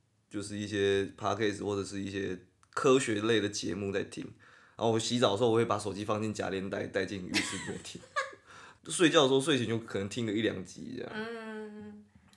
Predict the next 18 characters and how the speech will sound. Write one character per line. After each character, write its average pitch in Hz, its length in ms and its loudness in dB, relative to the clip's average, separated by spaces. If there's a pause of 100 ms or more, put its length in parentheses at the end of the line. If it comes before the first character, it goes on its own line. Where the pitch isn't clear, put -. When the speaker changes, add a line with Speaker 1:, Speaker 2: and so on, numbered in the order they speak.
(100)
Speaker 2:
我 208 100 -12
是 285 160 -10
真 285 140 -6
的 233 80 -6
很 185 40 -10
爱 170 160 -10
听 156 220 -16
啊， 156 80 -10
我 185 60 -10
连 247 320 -6 (920)
剪 180 220 -10
片 262 140 -8
的 208 40 -8
时 180 60 -10
候 190 80 -8
我 156 80 -12
都 156 120 -14
听， - 180 -20